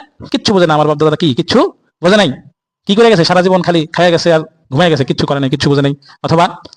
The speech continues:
ওলামায়ে কেরামদেরকে কি করবে? অভিশাপ করবে, গালাগালি দিবে। হ্যাঁ, এই ওলামায়ে, আগের যুগের ওলামারা কিচ্ছু পারতো না, হ্যাঁ, কিচ্ছু, ইসলাম কিচ্ছু বোঝে নাই। একদল আছে এরকম, একদল লোক এরকম আছে,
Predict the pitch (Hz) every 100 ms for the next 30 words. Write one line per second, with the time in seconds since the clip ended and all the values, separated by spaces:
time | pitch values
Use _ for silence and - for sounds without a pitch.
0 | - 156 208 214 208 202 196 202 185 127
1 | - _ _ _ _ _ _ _ 160 180
2 | 190 190 160 160 175 175 151 131 - -
3 | 226 294 - _ - - 226 226 190 202
4 | 165 175 196 196 196 202 247 - 175 -
5 | 139 135 - - 262 - _ 220 - 196
6 | 202 180 185 156 147 120 - - _ _
7 | _ _ - 175 196 170 170 131 117 92
8 | - _ _ _ _ _ _ - 160 175
9 | 190 254 - - _ _ 160 202 220 202
10 | 170